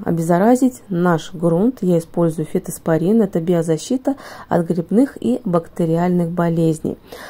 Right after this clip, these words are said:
А также помогает семенам, а, для всхожести, чтобы семена уже были здоровенькие. Идёт некая обработка дополнительно не только грунта,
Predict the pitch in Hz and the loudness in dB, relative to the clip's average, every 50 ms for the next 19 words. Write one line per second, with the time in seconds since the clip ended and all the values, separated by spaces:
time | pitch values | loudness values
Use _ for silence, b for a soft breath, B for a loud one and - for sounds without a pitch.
0 | B B B B - 165 - - 277 294 285 233 247 - 196 190 190 185 175 170 | B B B B -4 -2 0 0 0 2 2 0 0 0 2 2 2 2 2 2
1 | 185 202 214 226 226 226 - - - - 180 196 202 196 196 196 196 185 180 175 | 2 4 4 4 4 2 0 -2 -2 0 2 2 2 2 2 0 0 0 0 0
2 | 165 156 151 165 190 - - 170 160 151 147 170 185 202 202 - - - - - | 0 -2 -2 -6 -8 -6 -4 -2 -2 -2 -2 0 0 0 0 0 -6 -10 -6 -2
3 | 185 185 175 165 165 151 - - - 156 - - 190 170 175 170 - - - 170 | 0 0 0 0 -2 -4 -4 -6 -10 -10 -8 -6 -6 -4 -4 -4 -4 -4 -4 -4
4 | 170 165 170 185 214 226 214 196 - - - 165 170 202 233 208 160 175 180 202 | -2 -2 0 0 2 2 0 0 -4 -4 0 0 2 2 2 0 2 2 2 2
5 | 196 202 196 - - 190 180 175 165 165 160 147 143 - - - - B B B | 2 0 0 0 0 0 2 4 4 4 4 2 0 -4 -6 -8 -8 B B B
6 | B B B B - 175 247 262 254 - 214 226 226 - - 208 - - 180 180 | B B B B -2 0 0 0 2 2 2 2 2 2 0 -2 0 0 -2 -2
7 | 165 180 185 185 170 180 185 180 226 269 277 - - 247 202 180 170 170 - 180 | 0 2 0 0 0 0 0 2 2 2 2 2 -2 -2 0 0 0 -2 0 0
8 | 180 180 180 175 165 - - 147 147 147 156 190 226 226 - 196 170 156 151 - | 0 2 0 0 -2 -2 -4 -2 -2 0 0 0 0 0 0 2 2 2 2 0
9 | 214 208 202 220 214 226 240 240 240 247 247 | -2 0 2 2 2 4 2 2 2 0 -2